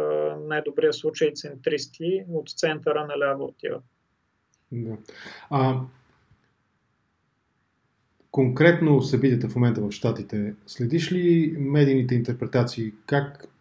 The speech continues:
Speaker 2: се коментират, как се обясняват, а, как се анализират, а, какви, м, използват ли се за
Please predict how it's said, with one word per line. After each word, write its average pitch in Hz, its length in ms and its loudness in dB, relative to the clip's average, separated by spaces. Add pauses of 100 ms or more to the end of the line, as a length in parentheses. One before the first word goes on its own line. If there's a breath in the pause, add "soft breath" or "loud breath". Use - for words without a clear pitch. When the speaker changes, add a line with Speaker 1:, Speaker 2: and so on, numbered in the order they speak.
(140)
Speaker 2:
се - 200 -4
коментират, 131 540 2
как 131 200 -2
се - 100 -6
обясняват, 135 800 0
а, 117 220 -2
как 127 200 -2
се 127 140 -4
анализират, 117 720 2
а, 120 240 -2
какви, 127 840 0
м, 107 520 -14 (720)
използват 135 500 2
ли 143 60 2
се 135 120 -2
за 117 240 0